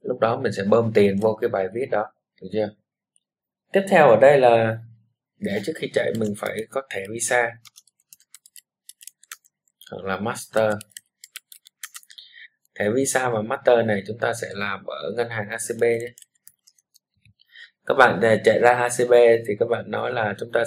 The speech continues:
sẽ mua cái thẻ này và làm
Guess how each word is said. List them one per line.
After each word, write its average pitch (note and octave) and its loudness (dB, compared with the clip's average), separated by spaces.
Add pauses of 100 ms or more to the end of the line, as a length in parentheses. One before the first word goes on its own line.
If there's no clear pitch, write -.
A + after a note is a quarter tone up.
sẽ G2+ -12
mua A#2 -10
cái A#2 -14
thẻ G#2 -8
này G#2+ -6 (840)
và G2+ 4 (220)
làm G#2 0